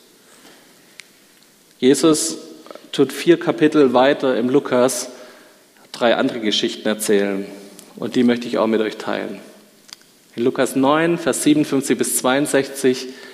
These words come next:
beschreibt er Geschichten, wo Nachfolge nicht gelingt.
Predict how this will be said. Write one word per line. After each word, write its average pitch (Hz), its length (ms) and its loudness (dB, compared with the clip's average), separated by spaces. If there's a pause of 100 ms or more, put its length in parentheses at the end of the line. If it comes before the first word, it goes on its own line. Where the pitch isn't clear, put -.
(300)
beschreibt 127 540 2
er 135 100 2
Geschichten, 143 480 0
wo 123 100 2
Nachfolge 127 540 2
nicht 120 280 0
gelingt. 98 480 -4